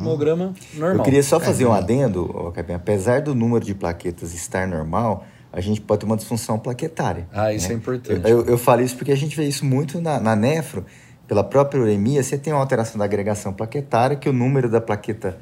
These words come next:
Speaker 2: das plaquetas é normal, porém a função delas é alterada. Só pra gente
Speaker 1: E testes de
Speaker 2: entender
Speaker 1: função
Speaker 2: isso.
Speaker 1: plaquetária, a gente já comentou isso, no, no não sei qual episódio, assim.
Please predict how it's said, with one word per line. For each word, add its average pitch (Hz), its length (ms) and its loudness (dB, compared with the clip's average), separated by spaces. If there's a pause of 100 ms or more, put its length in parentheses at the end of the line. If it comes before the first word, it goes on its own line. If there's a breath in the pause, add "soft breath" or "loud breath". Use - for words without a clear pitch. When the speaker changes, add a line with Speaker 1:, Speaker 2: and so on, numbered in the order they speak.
(140)
Speaker 2:
das 113 140 -2
plaquetas 98 600 -4 (460 loud breath)
é 98 160 0
normal, 110 600 4
porém 131 360 2
a 135 60 2
função 123 420 -4
delas 113 260 2
é 123 40 0
alterada. 117 440 -2
Só 120 200 2
pra 143 140 4
gente 131 340 -2
Speaker 1:
E 131 100 0
testes 156 720 0
de - 80 -2
Speaker 2:
entender 104 180 0
Speaker 1:
função 131 280 -2
Speaker 2:
isso. 101 60 -6
Speaker 1:
plaquetária, 110 540 0
a 127 60 0
gente 131 80 -4
já 151 80 2
comentou 151 420 -6
isso, 135 280 -4
no, 123 220 -6
no 123 140 -4
não 117 80 -4
sei 147 200 -8
qual 151 200 -4
episódio, 110 560 -6
assim. - 180 -12